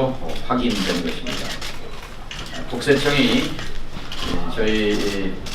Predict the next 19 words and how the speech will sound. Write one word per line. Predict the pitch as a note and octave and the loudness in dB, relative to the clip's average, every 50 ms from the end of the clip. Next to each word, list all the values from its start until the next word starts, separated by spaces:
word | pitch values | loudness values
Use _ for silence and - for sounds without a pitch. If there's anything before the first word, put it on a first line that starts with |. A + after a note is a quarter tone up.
| - - - - - - - | -4 -4 -4 -4 -4 -2 0
의원실과, | G#2 A2+ A#2+ A#2+ A#2+ A#2 G#2+ - A#2+ A2 G#2+ A2 A2+ A#2 A#2 - - - - - - - - - - - - - - - - - - - | 4 6 6 6 6 6 2 0 -2 -2 0 2 4 4 4 4 2 0 -2 -4 -8 -10 -10 -8 -8 -8 -8 -8 -10 -10 -10 -10 -8 -6
아, | - - - - - - - | -6 -4 -4 -6 -6 -8 -4
또 | - - F2+ F2+ F2 - - - - | -2 0 2 2 2 2 0 0 -2
다른 | F#2+ F#2+ F#2+ F#2+ F#2+ G2 | -2 -2 -2 -2 -2 -4
의원방에, | G#2 G2 G2 G2 F#2+ F#2 F2+ F2 - - F#2+ F#2+ - | -4 -2 -2 0 2 2 2 2 2 2 2 2 2
에, | - B2 - - - - - - - - - - - - D#2+ - - | 0 0 0 0 0 -2 -2 -4 -4 -2 -2 -2 -4 -4 -6 -6 -6
제공한, | - - - - - G2 F#2+ - - - - | -4 -2 0 0 2 2 2 2 2 2 2
아, | - - - - - - - - - - - - - - - - - - - - - - - - - - - - | 0 -4 -6 -6 -10 -12 -14 -14 -14 -14 -14 -14 -12 -12 -12 -10 -10 -8 -6 -4 -4 -4 -4 -4 -4 -4 -2 2
토지와 | D#3+ D#3 D#3 D#3 D3+ C#3 B2+ - - | 2 2 4 6 8 8 8 8 6
주택 | - B2+ A2 - - C#3 C3+ - - - - | 2 -2 0 4 4 6 4 4 0 -6 -8
보유 | - - A#2+ A#2+ C3 C3+ C#3 C3+ C3 B2 A2+ G#2 F#2 F#2 F2+ | -4 2 4 6 8 8 8 8 6 4 2 0 0 -2 -2
실태, | - B2+ B2+ A#2 - B2 - - - - - - - - - - - - - - - - | -2 -2 -2 -2 0 0 0 0 0 -2 -8 -10 -12 -12 -10 -8 -8 -8 -8 -8 -6 0
과세 | - G#2 G#2 B2 A#2+ A#2 A#2 B2+ B2+ B2+ B2+ B2 B2 B2 - - - - | 4 6 6 6 6 4 4 4 6 6 8 8 6 4 0 -4 -8 -8
기준으로 | - - - B2 A#2+ - A2 A#2+ A2 | -6 -4 -2 -2 0 2 2 2 4
본 | A2+ C3+ D#3 E3+ E3+ E3+ - - - - - - - - - - - - | 4 4 4 4 2 -2 -6 -10 -12 -8 -8 -8 -8 -8 -8 -8 -4 -2
토지, | C3+ B2 B2 B2+ C3+ C#3+ D#3 D#3 - - F#2+ F#2 F2 E2+ E2 | -2 0 2 4 4 4 4 4 2 0 0 -2 -2 -2 -4
이, | - - | -6 -6
주택, | - - - C3 C3+ - | -6 0 4 4 4 4
에, | - - - - - - - - - - - - - - | 2 -6 -10 -12 -14 -14 -14 -14 -14 -14 -14 -12 -10 -10